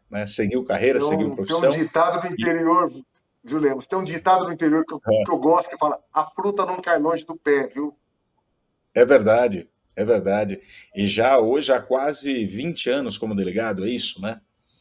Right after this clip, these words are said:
Speaker 2: Sim, quase vinte anos como delegado,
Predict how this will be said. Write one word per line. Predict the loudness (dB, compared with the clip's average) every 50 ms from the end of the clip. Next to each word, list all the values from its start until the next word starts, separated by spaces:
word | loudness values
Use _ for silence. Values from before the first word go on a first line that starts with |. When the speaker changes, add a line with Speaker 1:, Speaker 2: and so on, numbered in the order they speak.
| _ _ _ _ _ _
Speaker 2:
Sim, | _ -18 -12 -10 -8 -6 -6 -4
quase | -2 0 0 0 0 -2
vinte | -6 -6 -8 -8 -6 -6
anos | -4 -6 -6 -6
como | -6 -4 0
delegado, | 0 2 2 2 0 0 0 0 0 0 -2 -4 -10 -20